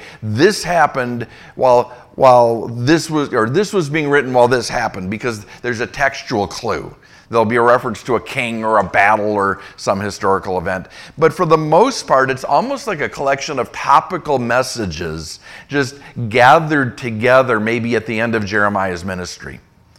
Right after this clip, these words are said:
And that's actually what a lot of commentators think that it is. A lot of commentators think that's exactly what it is. The, sort of a, a, a compilation of the life's work of Jeremiah, either assembled by Jeremiah at the end of his life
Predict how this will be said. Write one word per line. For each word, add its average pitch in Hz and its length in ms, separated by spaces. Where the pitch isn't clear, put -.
And 151 100
that's 185 160
actually 175 260
what 135 140
a - 20
lot 117 300
of 120 100
commentators 101 680
think 104 240
that 98 120
it 92 120
is. 85 220
A 85 40
lot 98 480
of 101 80
commentators 101 540
think 95 160
that's 95 180
exactly 95 560
what 82 200
it 76 120
is. - 260
The, 104 260
sort 110 260
of 95 100
a, 92 420
a, 90 60
a 90 40
compilation 120 720
of 98 140
the 98 60
life's 101 580
work 104 320
of 95 100
Jeremiah, 92 680
either 147 300
assembled 135 420
by 117 120
Jeremiah 117 680
at 120 180
the 120 160
end 151 140
of 147 80
his 123 180
life 113 340